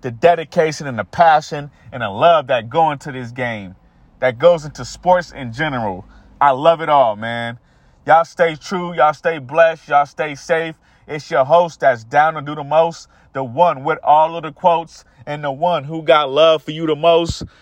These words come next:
And this episode is sponsored exclusive by Seven Beats on behalf of We Juggernaut Entertainment,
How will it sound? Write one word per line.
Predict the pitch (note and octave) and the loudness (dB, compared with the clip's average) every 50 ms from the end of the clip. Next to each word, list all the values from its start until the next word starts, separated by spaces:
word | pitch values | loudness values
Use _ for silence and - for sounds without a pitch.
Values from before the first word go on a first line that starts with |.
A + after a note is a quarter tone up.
| _ _ _ _ _ _ _ | _ _ _ _ _ _ _
And | - C#3+ C#3 D#3+ | -2 -2 2 2
this | F#3 F3+ - - | 2 2 2 2
episode | - F3 F3 - D#3+ C#3+ - E3+ E3+ D#3+ D3+ | 0 0 2 0 -2 0 2 2 2 2 0
is | C#3 - | -2 -8
sponsored | - - - E3+ E3+ E3+ E3 - E3+ C#3+ | -6 0 2 4 4 4 2 -2 -4 -4
exclusive | B2+ - - - - - F#3 F#3+ F3+ - - F3 E3 D#3 _ _ _ - - _ | -4 -6 -6 -8 -2 2 2 2 2 2 2 2 2 2 _ _ _ -20 -8 _
by | - D3+ C#3+ C3 | 2 4 4 4
Seven | B2+ - - - - F#3 F3 D#3+ E3 D#3+ C#3+ B2 - | 2 -2 -2 2 2 2 2 2 -2 -6 -10 -4 0
Beats | - F3+ F#3 F3+ E3 - - - - _ C3+ - | 2 2 2 0 -4 -8 -12 -16 -16 _ -10 -4
on | C#3+ C#3+ C3+ B2+ | -4 -4 -2 -4
behalf | C3 C3+ D3 E3+ E3 E3 D#3+ - D#3+ | -4 -2 2 2 4 4 2 0 -2
of | C3+ A2+ A2 B2+ | -8 -8 -10 -12
We | C3 C#3 E3 F#3 F3+ E3+ | -10 -8 -6 -6 -6 -6
Juggernaut | C#3 B2 E3+ E3+ D#3+ D3 D#3+ D#3 D#3+ D#3+ D#3+ - - | -2 0 2 2 2 0 -2 -2 0 0 -2 -2 -6
Entertainment, | D#3+ D#3 D#3+ D#3 D3 - E3+ E3 E3 D#3+ D#3+ D#3+ D#3+ - | -8 -8 -10 -10 -10 -10 -8 -8 -8 -6 -6 -8 -8 -10